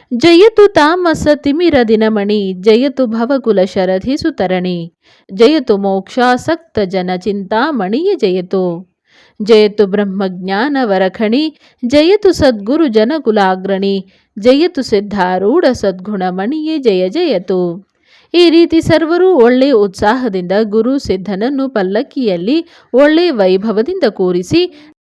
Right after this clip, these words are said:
ನಾಲ್ಕು ಬೀದಿಗಳಲ್ಲಿ ಮೆರೆಸಿದರು. ಆಗ ಗುರುನಾಥನು ಸಂತೋಷದಿಂದ ಅವರೆಲ್ಲರಿಗೂ ಪುನಃ ಆಶೀರ್ವದಿಸಿ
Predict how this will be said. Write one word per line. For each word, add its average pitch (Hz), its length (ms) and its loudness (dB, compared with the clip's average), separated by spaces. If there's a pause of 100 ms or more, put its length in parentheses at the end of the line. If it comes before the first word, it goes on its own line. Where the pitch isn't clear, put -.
ನಾಲ್ಕು 339 480 0
ಬೀದಿಗಳಲ್ಲಿ 220 720 -2
ಮೆರೆಸಿದರು. 196 1000 -2 (320)
ಆಗ 196 300 0
ಗುರುನಾಥನು 185 800 -2
ಸಂತೋಷದಿಂದ 190 840 -4 (140)
ಅವರೆಲ್ಲರಿಗೂ 277 840 -2
ಪುನಃ 196 340 -4
ಆಶೀರ್ವದಿಸಿ 190 960 -4